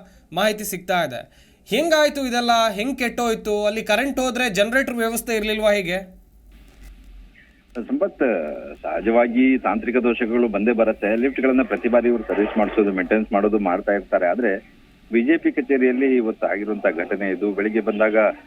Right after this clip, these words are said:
Speaker 2: ಆ, ಸಂಸದರು ಜಾಧವ್ ಅವರು ಅದರಲ್ಲಿ ಹೊರಟಿದ್ದಾರೆ, ಅವ್ರ ಜೊತೆಯಲ್ಲಿ ಇನ್ನೂ ಮೂರ್ನಾಲ್ಕು ಜನ ಇದ್ರು. ಅವ್ರು ಬರುವಂತ ಸಂದರ್ಭದಲ್ಲಿ ಇದ್ದಕ್ಕಿದ್ದಾಗೆ ಜಾಮ್ ಆಗಿದೆ ಲಿಫ್ಟ್. ತಕ್ಷಣ ಅವ್ರ ಮೇಲ್ಗಡೆ ಹೋಗ್ತಾ ಇರುವಂತವ್ರು ಎರಡನೇ ಫ್ಲೋರ್ ಹೋಗೋಷ್ಟೊತ್ತಿಗೆ ಜಾಮ್ ಆಗಿದೆ.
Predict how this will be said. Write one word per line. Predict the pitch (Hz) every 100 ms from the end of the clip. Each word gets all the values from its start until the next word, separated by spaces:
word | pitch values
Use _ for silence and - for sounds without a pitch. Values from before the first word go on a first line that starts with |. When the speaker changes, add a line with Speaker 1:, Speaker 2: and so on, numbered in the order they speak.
| - _ -
Speaker 2:
ಆ, | 104 95 87
ಸಂಸದರು | - 98 110 101
ಜಾಧವ್ | 87 92 123
ಅವರು | 123 117
ಅದರಲ್ಲಿ | 113 113 110 107
ಹೊರಟಿದ್ದಾರೆ, | 95 98 107 101
ಅವ್ರ | 98 92
ಜೊತೆಯಲ್ಲಿ | 101 113 131 139
ಇನ್ನೂ | 123 117
ಮೂರ್ನಾಲ್ಕು | 113 101 101 98
ಜನ | 95
ಇದ್ರು. | 90 80 117 127
ಅವ್ರು | 123 110
ಬರುವಂತ | 101 - 143 143
ಸಂದರ್ಭದಲ್ಲಿ | 143 - 107 123 117 110 110 120
ಇದ್ದಕ್ಕಿದ್ದಾಗೆ | 98 127 113 101 104
ಜಾಮ್ | 101 87 92
ಆಗಿದೆ | 95 78 76
ಲಿಫ್ಟ್. | 80 - - - - - - -
ತಕ್ಷಣ | 107 - 123 117 107 95 87 78
ಅವ್ರ | 95 95
ಮೇಲ್ಗಡೆ | 101 113 110
ಹೋಗ್ತಾ | 101 104 113
ಇರುವಂತವ್ರು | 101 95 110 120
ಎರಡನೇ | 98 98
ಫ್ಲೋರ್ | 107 110 95
ಹೋಗೋಷ್ಟೊತ್ತಿಗೆ | 95 110 113 110 113
ಜಾಮ್ | 117 87 92
ಆಗಿದೆ. | 92 85 92